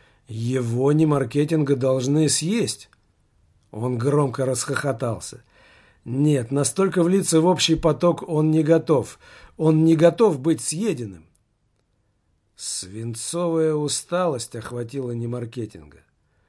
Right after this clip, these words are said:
Больше не хотелось ничего. Он понял, всё бред и ложь, включая и это последнее утверждение.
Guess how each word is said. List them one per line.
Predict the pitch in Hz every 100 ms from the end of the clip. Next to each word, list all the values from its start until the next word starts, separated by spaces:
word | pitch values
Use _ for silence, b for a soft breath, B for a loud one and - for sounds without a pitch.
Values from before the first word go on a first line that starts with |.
| _ _ _ _
Больше | 113 90 147 175 160 156
не | 151
хотелось | 143 147 156 180 143 -
ничего. | 147 151 - 160 160 160 92 - _ _ _ _ _ _ _ _ _
Он | 90 143 160
понял, | 156 175 196 160 87 -
всё | - - 139 170 135
бред | 127 143 170 147
и |
ложь, | 127 143 165 117 - b b b b
включая | - - 123 127 - 170 170 143
и | 139
это | 175 151
последнее | 117 135 123 160 165 131 131
утверждение. | 123 135 131 123 160 156 98 80